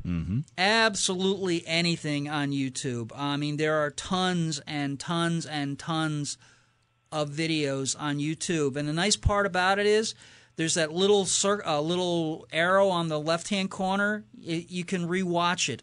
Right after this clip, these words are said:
Speaker 2: over
Speaker 1: Yeah.
Speaker 2: and over. I have to admit, I do too.
Speaker 1: Yeah.
Speaker 2: If I don't know something,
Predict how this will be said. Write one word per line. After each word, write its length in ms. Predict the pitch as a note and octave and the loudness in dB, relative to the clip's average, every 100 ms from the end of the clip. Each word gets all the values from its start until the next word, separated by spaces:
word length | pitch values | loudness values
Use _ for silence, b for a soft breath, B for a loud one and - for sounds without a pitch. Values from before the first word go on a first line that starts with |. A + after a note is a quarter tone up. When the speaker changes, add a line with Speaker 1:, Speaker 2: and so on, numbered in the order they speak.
| - | -6
Speaker 2:
over 240 | C#3+ D#3 - F#3+ F#3+ F#3 | 0 2 4 6 4 2
Speaker 1:
Yeah. 40 | |
Speaker 2:
and 200 | D3+ C#3 | -2 -2
over. 280 | C#3 D3+ D#3+ | 0 -2 0
I 140 | D3+ | 0
have 180 | F3+ D#4 | 2 0
to 80 | E4+ | 0
admit, 320 | D#4 E4+ C#4+ - | -2 0 -2 0
I 140 | E3 | -2
do 160 | G#3 B3+ | 0 -4
too. 300 | - D4+ D#3+ | 0 -2 0
Speaker 1:
Yeah. 200 | G2+ G#2 A#2+ | 0 0 0
Speaker 2:
If 140 | C#3+ | 0
I 120 | E3 | 2
don't 120 | A3+ A#3 | 2 2
know 140 | A#3+ | 2
something, 480 | A#3 B3 A#3 B3 | 0 -2 -2 -2